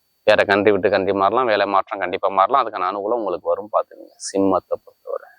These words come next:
வேலை மாற்றம், தொழில் மாற்றம், உத்தியோக மாற்றம் எல்லாமே பண்ணிக்கங்க. சூப்பரா இருக்கும். காதல் திருமணம், ரெண்டாவது திருமணம் கைக்குடி வரும். அதே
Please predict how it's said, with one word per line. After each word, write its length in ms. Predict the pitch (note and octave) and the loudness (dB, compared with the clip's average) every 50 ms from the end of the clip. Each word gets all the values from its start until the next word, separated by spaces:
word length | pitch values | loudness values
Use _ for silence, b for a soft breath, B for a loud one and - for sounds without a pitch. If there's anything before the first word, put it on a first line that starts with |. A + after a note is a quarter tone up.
| _ _ _ _ _ _ _ _ _ _ _ _ _ _ _ _ _ _ _ _ _ _ _ _ _ _ G#2 | _ _ _ _ _ _ _ _ _ _ _ _ _ _ _ _ _ _ _ _ _ _ _ _ _ _ 2
வேலை 160 | G2 G#2 G#2 G2 G2 | 2 4 2 2 2
மாற்றம், 280 | F#2+ - - A2+ A2 | 0 2 2 2 2
தொழில் 240 | A2 G#2+ G#2 G#2 G#2 G2+ | 4 2 2 2 2 0
மாற்றம், 240 | G2 - - A2+ G#2+ | -2 0 -2 -2 -2
உத்தியோக 240 | G2+ F#2+ G#2+ G#2+ G#2 G#2 | 0 0 0 0 0 0
மாற்றம் 280 | G2 - - A#2 A2 G#2 | -2 -2 -2 0 0 2
எல்லாமே 280 | G#2 A2 A2 A2 A#2 A2+ G2 | 2 2 2 0 0 -2 -4
பண்ணிக்கங்க. 360 | A2 G#2 G#2 G#2 G2 G2+ G2+ F#2+ - - | -4 -4 -4 -4 -4 -6 -6 -8 -4 -2
சூப்பரா 380 | B2+ A#2+ - _ - A2+ G#2+ F#2+ | -2 -2 -2 _ 2 2 2 2
இருக்கும். 260 | F#2+ F#2 - F#2+ - - _ _ _ _ _ _ _ _ _ _ _ _ _ _ _ _ _ _ _ _ _ _ _ _ _ _ _ - | 0 -2 -8 -16 -20 -20 _ _ _ _ _ _ _ _ _ _ _ _ _ _ _ _ _ _ _ _ _ _ _ _ _ _ _ 2
காதல் 260 | - A2 A2+ A#2 A2 - | 2 2 2 2 0 0
திருமணம், 300 | A2+ A2 A2 A2+ A#2+ A#2+ | 2 2 4 4 2 2
ரெண்டாவது 220 | A2 A2+ A2+ A2+ A2 | 2 4 2 2 2
திருமணம் 220 | G#2+ G#2+ G2+ G2 - | 2 -2 0 2 2
கைக்குடி 280 | G#2+ A2+ G#2 A2+ G#2+ G#2 | 2 2 2 2 2 2
வரும். 180 | G#2 A#2 C3 A#2+ | 2 2 2 2
அதே 120 | G#2 A2+ | 0 0